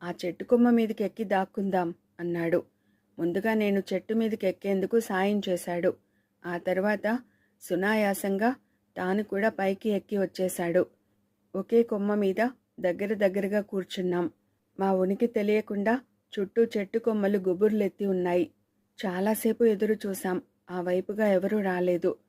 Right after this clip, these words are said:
రాత్రి పదకొండు గంటలు దాటింది. పచ్చ పువ్వులాంటి వెన్నెల, చల్లని గాలి తెమ్మరెలు ఆహ్లాదం గొలుపుతున్నాయి. కొద్దిసేపయ్యాక చంటి హాయిగా నిద్రపోయాడు. గురక పెట్టడం వినిపించింది. వచ్చిన పనేమిటి,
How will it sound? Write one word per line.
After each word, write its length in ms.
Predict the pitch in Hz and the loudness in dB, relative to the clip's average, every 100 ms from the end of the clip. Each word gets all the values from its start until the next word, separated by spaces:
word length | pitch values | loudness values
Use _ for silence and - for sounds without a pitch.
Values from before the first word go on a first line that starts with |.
| _ _ _ - | _ _ _ -8
రాత్రి 320 | 180 180 208 | -6 -4 -6
పదకొండు 500 | 202 180 - 208 196 185 | -4 -2 -2 -2 0 0
గంటలు 320 | 185 220 220 | 0 2 0
దాటింది. 600 | 196 185 180 175 170 - _ _ _ _ - | 0 -2 -2 0 0 0 _ _ _ _ -8
పచ్చ 300 | 185 - 202 | -8 -6 -10
పువ్వులాంటి 600 | - 180 190 190 202 214 | -6 -2 0 2 0 0
వెన్నెల, 480 | 196 180 180 175 175 - _ _ _ | 0 0 2 2 0 -4 _ _ _
చల్లని 540 | - 185 185 202 208 180 | -6 -4 -2 0 0 0
గాలి 280 | 180 185 196 | 0 0 0
తెమ్మరెలు 600 | 190 190 185 185 180 220 - _ _ - | 0 0 2 2 2 0 -6 _ _ -10
ఆహ్లాదం 640 | 175 185 202 196 190 190 | -8 -8 -4 -2 0 0
గొలుపుతున్నాయి. 760 | 175 180 - - 170 165 175 175 _ _ _ _ _ | 0 -2 -4 -6 -4 0 0 -2 _ _ _ _ _
కొద్దిసేపయ్యాక 1120 | 165 131 190 - 190 - 202 196 190 - 233 - _ _ _ - 185 | -6 -4 -4 -2 -4 -2 -2 0 0 -2 -4 -6 _ _ _ -6 -2
చంటి 280 | 180 202 | -2 -2
హాయిగా 500 | 208 190 180 185 196 | -6 -4 0 2 2
నిద్రపోయాడు. 800 | 208 190 185 196 185 175 170 180 - _ _ _ _ 175 | 0 0 0 0 2 2 2 0 -2 _ _ _ _ -6
గురక 220 | 165 214 | -4 -4
పెట్టడం 460 | 208 196 196 202 202 | -6 -6 -2 0 0
వినిపించింది. 760 | 196 185 185 175 175 165 180 - _ _ _ _ | 0 0 -4 -4 -2 2 0 -2 _ _ _ _
వచ్చిన 400 | 185 175 - 208 | -4 -4 -2 -4
పనేమిటి, 640 | 220 214 214 214 190 233 302 | -2 0 2 0 0 -2 -2